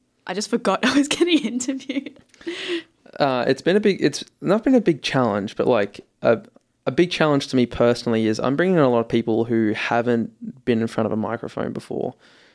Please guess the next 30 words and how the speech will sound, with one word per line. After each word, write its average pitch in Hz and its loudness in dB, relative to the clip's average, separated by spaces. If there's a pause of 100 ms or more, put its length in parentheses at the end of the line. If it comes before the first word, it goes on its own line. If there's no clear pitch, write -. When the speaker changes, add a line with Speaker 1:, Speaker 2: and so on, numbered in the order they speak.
(160)
Speaker 2:
and 135 2
are 135 2
extremely 151 2
nervous. 117 2 (100)
Speaker 1:
Mm. 175 -12 (200)
Speaker 2:
Like, - -2 (720)
'cause 143 2
I 160 2
remember 170 2
how 135 2
I 127 4
was 127 2
first 110 -2
on 104 -8
microphone. 98 -6
It's 127 -10
terrifying. - -2 (520)
Like, 120 -2
it, 120 2
it 147 4
is, 151 4
it 147 2
is 143 2
terrifying. - -4 (1000)
Uh, 123 -2 (360)
so, 135 2
you 120 2
know, 113 2
I, 127 2
I, 135 -2